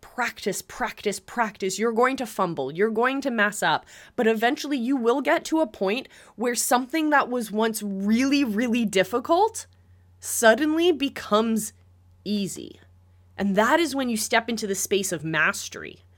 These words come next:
Mastery doesn't just happen in, or let me explain this. So I, for many, many years, have worked in recreation and teaching, um, young kids and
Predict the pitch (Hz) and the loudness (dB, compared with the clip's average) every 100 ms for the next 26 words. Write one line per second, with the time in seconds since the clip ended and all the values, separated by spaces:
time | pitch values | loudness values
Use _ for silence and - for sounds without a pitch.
0 | _ - - - - 214 233 320 - 339 | _ -20 -20 -16 -4 6 8 6 4 -2
1 | 277 269 294 262 226 254 - - 226 208 | 2 2 2 -2 -4 -4 -2 2 2 2
2 | 180 170 - - - 214 - 208 - - | -2 -4 -10 -10 2 4 4 0 -4 0
3 | 196 156 - 226 269 226 214 202 151 110 | 2 2 0 0 2 0 0 0 -2 -4
4 | - 208 196 - - - - 247 254 254 | -2 2 4 2 -10 -4 6 8 8 6
5 | 254 - 240 233 233 262 247 240 220 214 | 0 -4 -4 -2 0 0 -2 -2 0 2
6 | 202 196 190 - - - 202 190 175 - | 2 2 -4 -12 -14 0 2 2 -4 -16
7 | - 196 208 - 190 185 190 190 180 156 | 0 2 2 0 0 2 0 0 -4 -2
8 | 151 - 151 156 - - 247 - 233 208 | -4 -6 -6 -6 -8 -8 -8 -4 -2 -2
9 | 196 - - 196 190 185 196 233 240 226 | -6 -16 -4 -2 -2 -2 2 4 2 -4
10 | - 240 226 196 151 170 | -2 2 2 2 -2 -4